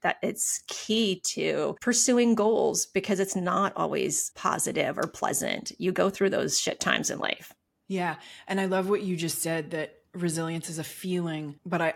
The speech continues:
Speaker 2: also wanna highlight this, resilience as an action. I
Speaker 1: Mm-hmm.
Speaker 2: love that. I hadn't put that together, but you're right, because resilience can be a feeling of like,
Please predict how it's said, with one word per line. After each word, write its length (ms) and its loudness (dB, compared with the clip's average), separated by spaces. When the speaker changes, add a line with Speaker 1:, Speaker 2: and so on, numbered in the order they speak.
Speaker 2:
also 300 -2
wanna 380 -2
highlight 420 0
this, 280 -2
resilience 520 0
as 100 -4
an 200 -6
action. 680 -8
I 40 0
Speaker 1:
Mm-hmm. 420 2
Speaker 2:
love 180 0
that. 260 -2
I 40 -4
hadn't 320 -2
put 160 -4
that 200 0
together, 360 -2
but 200 -2
you're 140 4
right, 340 2
because 480 -2
resilience 460 4
can 220 2
be 120 4
a 60 2
feeling 420 -4
of 120 -6
like, 200 -4